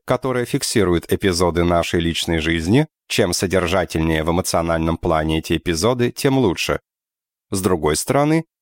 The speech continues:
появляется определение семантической памяти, которое соотносится с обучением. Она участвует в приобретении знаний и формировании культуры нашей личности. Тульвинг заключает,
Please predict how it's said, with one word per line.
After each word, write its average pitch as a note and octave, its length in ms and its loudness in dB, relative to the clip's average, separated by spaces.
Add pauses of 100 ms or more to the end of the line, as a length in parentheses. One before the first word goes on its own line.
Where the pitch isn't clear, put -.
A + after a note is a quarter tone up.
появляется C3 600 2
определение B2 760 2
семантической C3+ 800 -2
памяти, D3 540 0 (260)
которое D#3+ 380 2
соотносится B2 680 0
с - 100 -6
обучением. D#2+ 720 0 (420)
Она F2+ 320 0
участвует D#2 640 0
в - 80 -12
приобретении E2 760 0
знаний A#2+ 560 0 (180)
и E3+ 80 0
формировании G#2 800 0
культуры G#2+ 680 0
нашей F2+ 400 -2
личности. D2 680 -4 (920)
Тульвинг A2+ 460 2
заключает, C3 800 -2